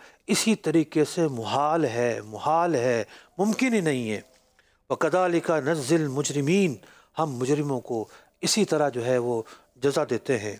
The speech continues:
"لَهُم مِّن جَهَنَّمَ مِهَادٌ وَمِن فَوْقِهِمْ غَوَاشٍ"، فرمایا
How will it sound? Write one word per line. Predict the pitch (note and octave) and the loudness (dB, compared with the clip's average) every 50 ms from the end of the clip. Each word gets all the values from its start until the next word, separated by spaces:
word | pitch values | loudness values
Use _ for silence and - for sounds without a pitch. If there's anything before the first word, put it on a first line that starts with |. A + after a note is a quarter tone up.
| _ _ _ _ _ _ - | _ _ _ _ _ _ -4
"لَهُم | C3+ D#3 D3+ G#3+ G#3+ G3+ F#3 | -2 0 0 0 0 2 2
مِّن | F#3 F3+ E3+ C3+ | 0 0 0 -2
جَهَنَّمَ | C3 C#3+ - G3 G#3 G3+ F#3+ F#3 E3+ D#3+ D#3 | -2 0 2 2 2 2 2 2 2 0 0
مِهَادٌ | C#3+ C3 B2+ G#2+ G#2+ C3 D3+ E3 F3+ F3+ - - - - _ _ _ _ _ _ _ _ _ _ _ _ _ _ _ _ _ _ - | 0 0 -2 -2 0 0 2 2 2 0 -2 -6 -14 -20 _ _ _ _ _ _ _ _ _ _ _ _ _ _ _ _ _ _ -4
وَمِن | F3 E3 F3+ F#3 E3+ | -2 0 0 0 -2
فَوْقِهِمْ | D3 - G3 F#3+ F3 - - F3 D3+ D#3 D#3 | 0 0 2 2 2 0 0 -2 -2 0 0
غَوَاشٍ"، | C3+ A#2 C3 C3 D#3+ F#3+ A3+ A#3+ A3 - - - - - - _ _ _ | 0 2 2 2 4 4 4 2 2 0 -4 -6 -8 -12 -20 _ _ _
فرمایا | - - E3 D3+ E3 F3 F#3+ G3 F3 | -6 -2 0 0 2 2 2 2 2